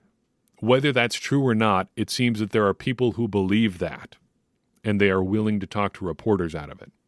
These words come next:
Which leads me to the third possibility here, which may be related to the other two. We may have someone who is trying to say something through the media.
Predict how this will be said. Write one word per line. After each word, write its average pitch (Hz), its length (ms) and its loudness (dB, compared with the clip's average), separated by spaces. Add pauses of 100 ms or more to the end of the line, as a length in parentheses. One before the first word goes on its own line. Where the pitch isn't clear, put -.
(1040)
Which 123 300 2
leads 131 360 -2
me 113 140 -2
to 104 120 -4
the 98 120 -2
third 135 400 -4
possibility 87 640 -4
here, 87 180 -12
which 107 200 -8
may 113 140 0
be 120 160 -2
related 123 440 -2
to 113 60 -6
the 120 120 0
other 143 180 0
two. - 300 -12 (1080)
We 139 380 0
may 127 540 2
have 131 320 -4
someone 87 560 -2 (1300)
who 127 140 2
is 110 160 2
trying 120 460 0
to 117 120 -4
say 101 280 2
something 90 440 -4
through 90 180 -6
the 85 80 -10
media. 76 480 -10